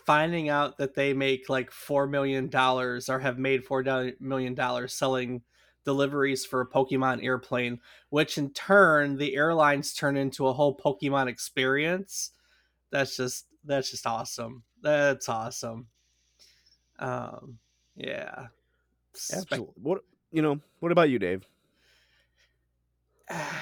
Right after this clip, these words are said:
Speaker 1: Man, it's a hard one. You know, I, l-, w-, w-, back in August when we hit our fifty-second,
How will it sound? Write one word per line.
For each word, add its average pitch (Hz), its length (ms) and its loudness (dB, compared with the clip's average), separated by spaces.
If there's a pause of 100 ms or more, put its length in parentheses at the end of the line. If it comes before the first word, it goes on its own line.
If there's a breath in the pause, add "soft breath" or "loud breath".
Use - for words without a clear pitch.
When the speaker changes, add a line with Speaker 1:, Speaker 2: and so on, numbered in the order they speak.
(280 loud breath)
Speaker 1:
Man, 254 280 0
it's 285 180 0
a 392 80 6
hard 214 340 2
one. 131 560 -2
You 170 120 -2
know, 202 240 4
I, 180 280 0
l-, 175 180 -6
w-, 170 280 -8
w-, 190 220 -16 (100)
back 262 260 2
in 240 80 2
August 180 640 2
when 156 160 -4
we 156 120 -2
hit 175 140 2
our 160 120 0
fifty-second, 143 1300 -4